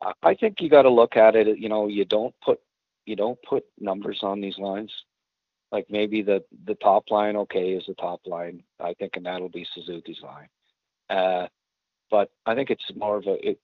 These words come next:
could be more of a two A, two B type thing with those two,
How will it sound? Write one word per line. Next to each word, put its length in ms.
could 160
be 120
more 220
of 80
a 60
two 260
A, 160
two 200
B 280
type 340
thing 280
with 200
those 340
two, 260